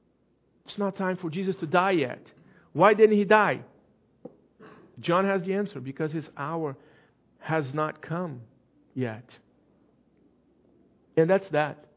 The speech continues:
And that should be comfort for us, that even when the world is crumbling around us,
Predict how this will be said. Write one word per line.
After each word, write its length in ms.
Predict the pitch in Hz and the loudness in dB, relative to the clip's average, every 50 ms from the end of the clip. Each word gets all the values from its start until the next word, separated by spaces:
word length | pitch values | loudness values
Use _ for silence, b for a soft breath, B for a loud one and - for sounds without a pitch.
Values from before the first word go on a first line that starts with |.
| _ _ _ _ _ _ _ _ _ _ _ _ _ _ _ _ _ _ _ _ _ _ _ _ _ _ _ _ _ _ _ _ _ _ _ | _ _ _ _ _ _ _ _ _ _ _ _ _ _ _ _ _ _ _ _ _ _ _ _ _ _ _ _ _ _ _ _ _ _ _
And 140 | - 165 185 | 4 4 6
that 100 | 220 220 | 4 4
should 100 | - 233 | 2 0
be 80 | 208 196 | -2 2
comfort 340 | - 208 208 214 208 202 156 | 4 4 4 4 4 0 2
for 200 | - 196 180 190 | 4 6 6 6
us, 160 | 220 214 170 | 6 4 4
that 180 | 156 180 - b b b b b b b b _ _ _ _ _ _ - | 2 0 -2 b b b b b b b b _ _ _ _ _ _ 8
even 320 | 233 254 254 262 247 240 | 8 8 8 8 6 8
when 140 | 240 233 220 | 8 8 10
the 80 | 208 | 10
world 300 | 202 190 214 226 233 220 | 10 12 12 10 10 10
is 140 | 202 - - - | 6 6 4 0
crumbling 560 | - - 196 214 226 240 233 233 233 226 214 | 0 4 6 6 6 6 4 2 2 4 4
around 520 | 202 185 165 170 165 170 180 196 208 214 | 4 6 6 6 6 6 4 4 4 6
us, 560 | 226 233 240 240 - - - - - - - | 6 6 6 4 4 0 -12 -16 -18 -18 -20